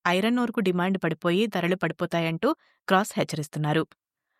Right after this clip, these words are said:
ఆస్ట్రేలియాలో ఫోన్ కంపెనీలపై ఫిర్యాదులు పెరిగిపోతున్నాయంటూ తాజా గణాంకాలు చూపుతున్నాయి. Australian Communications and Media Authority, ఎక్మా నివేదిక ప్రకారం, ఫిర్యాదులలో ఏడు పాయింట్ ఒక శాతం టెలికమ్యూనికేషన్స్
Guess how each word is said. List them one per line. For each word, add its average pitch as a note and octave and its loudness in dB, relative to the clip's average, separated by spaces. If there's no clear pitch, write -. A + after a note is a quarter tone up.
ఆస్ట్రేలియాలో G3+ 2
ఫోన్ A#3+ 0
కంపెనీలపై G3 2
ఫిర్యాదులు G#3+ 2
పెరిగిపోతున్నాయంటూ F3 -2
తాజా G#3+ 0
గణాంకాలు F3+ 0
చూపుతున్నాయి. D#3 -4
Australian G3 0
Communications F3+ -2
and F3 0
Media E3+ 0
Authority, E3 -2
ఎక్మా A#3 4
నివేదిక F#3+ 2
ప్రకారం, F3 0
ఫిర్యాదులలో G#3+ 2
ఏడు A3 4
పాయింట్ G#3 -2
ఒక F3 0
శాతం F#3+ -2
టెలికమ్యూనికేషన్స్ G3+ 2